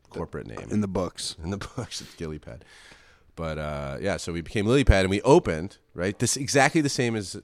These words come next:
Speaker 1: Zeitgeist. Everything was the same. Room was the same. The way that we did things was pretty much the same. It's just much more music-focused, less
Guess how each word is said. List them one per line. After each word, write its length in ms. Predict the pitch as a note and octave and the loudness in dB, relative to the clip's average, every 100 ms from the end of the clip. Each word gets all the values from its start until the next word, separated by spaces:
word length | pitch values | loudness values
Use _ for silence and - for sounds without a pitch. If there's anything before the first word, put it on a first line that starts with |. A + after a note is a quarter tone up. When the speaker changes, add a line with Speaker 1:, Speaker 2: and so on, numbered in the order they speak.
| - | -14
Speaker 1:
Zeitgeist. 680 | F2 D#2 - B1 D#2+ - - - _ _ _ - | -12 -12 -12 -14 -14 -16 -20 -20 _ _ _ -4
Everything 380 | A2 B2 B2+ | -2 0 0
was 140 | A2 F#2 | -2 -4
the 60 | |
same. 380 | F#2 F#2 D2 B1+ | -6 -6 -6 -6
Room 240 | E2 F#2+ F#2+ | -4 -2 -2
was 140 | F#2 | -6
the 100 | G2+ | -12
same. 460 | - F#2+ F2 E2+ D#2 | -10 -6 -4 -4 -4
The 80 | C#2 | -6
way 200 | D2+ E2 | -4 -2
that 120 | E2+ | -2
we 80 | E2+ | -4
did 220 | F2+ E2+ | -6 -8
things 260 | D#2+ D2+ - | -8 -10 -12
was 140 | - | -18
pretty 220 | - D2 | -12 -10
much 240 | D2 C#2+ - | -8 -10 -14
the 80 | |
same. 420 | E2 - C#2 C#2 C#2+ - - | -14 -10 -8 -10 -12 -18 -14
It's 80 | E2+ | -10
just 180 | F2 F#2+ | -8 -4
much 240 | F#2+ - | -4 -4
more 120 | F2+ | -6
music-focused, 800 | D#2+ E2+ E2 - E2 D2+ D2 - | -6 -8 -10 -8 -8 -8 -12 -12
less 180 | D2 | -12